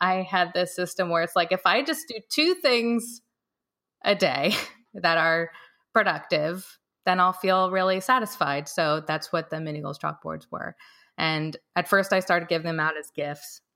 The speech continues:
And, you know, then I started selling them on Etsy. And I posted them, uh, or I was emailing a bunch of blogs about them because in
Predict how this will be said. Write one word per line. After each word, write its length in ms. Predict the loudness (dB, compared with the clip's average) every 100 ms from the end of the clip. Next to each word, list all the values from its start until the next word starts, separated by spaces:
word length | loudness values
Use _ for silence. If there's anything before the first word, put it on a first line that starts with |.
| _ _ _ _ _ _ -10
And, 340 | -4 -2 -2 -4
you 120 | -2
know, 140 | -2 -2
then 160 | -2
I 100 | -4 -4
started 340 | -4 -4 -6
selling 280 | -6 -6 -4
them 140 | -6
on 80 | -8
Etsy. 360 | -10 -8 -8 -6
And 420 | -4 -2 -2 -4 -8 -18 -20 -20 -10 -2
I 580 | 0 2 0 0 -2 -2
posted 420 | 2 2 2 -2
them, 520 | 0 0 0 -2 -6 -10 _ _ _ _ _ _ _ _ -4
uh, 380 | -2 0 -2 2
or 200 | 4 4
I 120 | 2
was 160 | -2
emailing 500 | -2 0 2 2 2
a 60 | 0
bunch 240 | -2 -2
of 100 | -4
blogs 600 | -2 2 2 2 -2 -10 -6
about 360 | 2 2 4
them 240 | 2 0 -4 -14 _ _
because 520 | -10 -2 0 0 -6 -16 -20 -20 -20 _ _ _ -8
in 440 | -2 -2 -2 -6